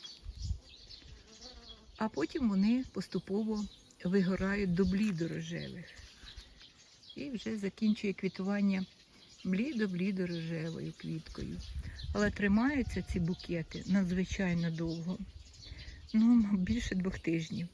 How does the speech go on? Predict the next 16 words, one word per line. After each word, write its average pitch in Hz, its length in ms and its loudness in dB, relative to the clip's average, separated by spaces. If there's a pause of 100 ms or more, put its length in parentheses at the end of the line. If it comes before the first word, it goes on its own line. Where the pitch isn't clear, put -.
(2000)
Е, 185 200 2
так 180 160 -2
от - 180 2
вона 190 200 6
в 185 40 6
мене 180 260 4
висаджена 170 720 0 (1120)
в 185 160 0
районі 240 640 6 (180)
троянди 190 680 2 (100)
Вінроза, 185 680 4 (4000)
яка 196 240 2
встигає 185 440 2
за 180 100 0
сезон 180 460 2 (440)
виростить, 175 760 4